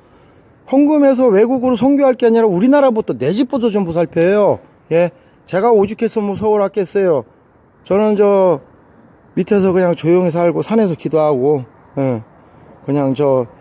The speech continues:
지방에서 그냥 사는 게 좋은데, 오죽 서울에 막 서로들 그냥 난리더라고요. 그래서 한번 올라가 봤는데,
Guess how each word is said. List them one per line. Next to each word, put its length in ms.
지방에서 520
그냥 160
사는 260
게 80
좋은데, 560
오죽 400
서울에 460
막 300
서로들 480
그냥 340
난리더라고요. 840
그래서 160
한번 260
올라가 260
봤는데, 560